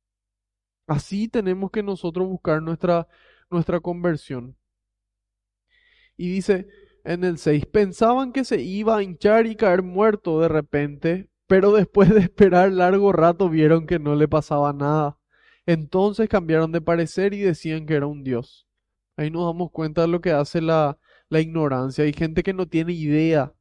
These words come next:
de las cosas, no tiene idea de las cosas y se dejan llevar solamente por las apariencias.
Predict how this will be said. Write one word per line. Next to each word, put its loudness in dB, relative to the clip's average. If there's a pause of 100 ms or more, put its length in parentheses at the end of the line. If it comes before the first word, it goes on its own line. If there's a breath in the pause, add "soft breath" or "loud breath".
(160)
de -4
las -4
cosas, -14
no -8
tiene -6
idea -2
de 0
las -2
cosas -6
y -8
se 0
dejan -2
llevar 0
solamente -4
por -2
las 0
apariencias. -2